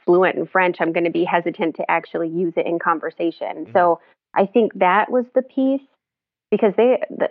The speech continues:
Speaker 1: everybody that I, um, worked with, they would, I, you're assigned a translator. So, um,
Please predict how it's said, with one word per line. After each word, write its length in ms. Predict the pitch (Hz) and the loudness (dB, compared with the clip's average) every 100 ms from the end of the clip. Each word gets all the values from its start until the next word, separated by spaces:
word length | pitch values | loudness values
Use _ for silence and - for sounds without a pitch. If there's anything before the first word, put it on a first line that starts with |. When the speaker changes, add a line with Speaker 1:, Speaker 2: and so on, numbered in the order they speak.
| - | 0
Speaker 1:
everybody 480 | 226 277 254 233 220 | 2 2 2 2 2
that 220 | 185 160 | 2 0
I, 360 | 180 180 180 170 | 0 0 0 -2
um, 540 | 185 175 170 175 185 _ _ _ _ _ _ _ _ _ _ _ _ _ | -4 -4 -4 -6 -12 _ _ _ _ _ _ _ _ _ _ _ _ _
worked 400 | 185 185 180 - | 0 2 2 -2
with, 420 | 170 165 160 175 - - - _ _ _ _ | 0 2 4 0 -2 -14 -20 _ _ _ _
they 220 | 202 196 190 | 2 4 4
would, 400 | 190 175 170 180 - 196 _ _ _ _ _ _ _ _ _ _ _ _ | 4 4 2 -2 -8 -14 _ _ _ _ _ _ _ _ _ _ _ _
I, 160 | 208 226 226 | 0 2 2
you're 200 | 247 254 | 2 2
assigned 340 | 247 226 226 | 0 -6 -6
a 40 | 202 | -8
translator. 880 | - 165 170 165 175 180 185 190 - _ _ _ _ _ _ - | -8 -6 -6 -4 -2 0 0 -2 -8 _ _ _ _ _ _ 0
So, 520 | 185 170 165 160 160 - | 4 4 2 0 -2 0
um, 560 | 180 170 170 175 180 | 0 0 -4 -6 -10